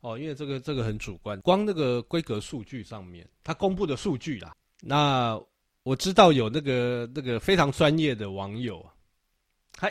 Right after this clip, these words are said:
一看到说，“嗯，好像不太对。”但是你说规格怎么样，我倒觉得 OK 啦，反正电动车就这样子嘛。但是我最在意的是什么，你知道？安全。安全结构没搞好，会出，会出代志。你知道我前几天吧，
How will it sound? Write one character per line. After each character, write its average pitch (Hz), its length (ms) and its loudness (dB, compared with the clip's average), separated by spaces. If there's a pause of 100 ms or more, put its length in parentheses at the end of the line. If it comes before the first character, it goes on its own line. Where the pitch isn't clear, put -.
一 175 80 -6 (100)
看 185 260 8
到 160 200 6
说 180 200 -2 (120)
，“嗯， 135 180 -12 (500)
好 107 200 -10
像 165 200 -8 (280)
不 - 80 -16
太 139 120 -6
对。” 120 300 -12 (340)
但 - 160 10
是 247 160 -2
你 151 200 -4
说 170 120 0
规 190 240 2
格 156 220 -4
怎 110 160 -12
么 92 80 -16
样， 113 240 -10
我 85 80 -18
倒 147 180 -4
觉 98 160 -10
得 87 200 -16 (320)
OK 110 280 -6
啦， 101 120 -16
反 107 160 -16
正 120 80 -16
电 139 160 -10
动 135 160 -12
车 120 120 -12
就 120 120 -14
这 120 100 -16
样 107 180 -14
子 - 160 -20
嘛。 - 60 -20 (920)
但 165 100 -4
是 160 100 -6
我 98 180 -12
最 127 280 -14
在 120 220 -12
意 107 180 -14
的 90 120 -18
是 95 100 -18
什 92 120 -20
么， - 120 -20
你 101 80 -20
知 - 40 -20
道？ - 160 -20 (160)
安 107 240 -8
全。 - 220 -14 (560)
安 151 140 -4
全 135 180 -4
结 117 180 -4
构 135 160 -4
没 104 180 -8
搞 101 220 -4
好， 98 160 -8
会 90 160 -16
出， - 260 -14
会 107 60 -8
出 - 120 -4
代 92 220 -6
志。 98 180 -14
你 101 120 -10
知 107 80 -4
道 156 320 2
我 117 400 -2
前 143 340 -4
几 139 180 -6
天 131 260 -2
吧， 113 240 -6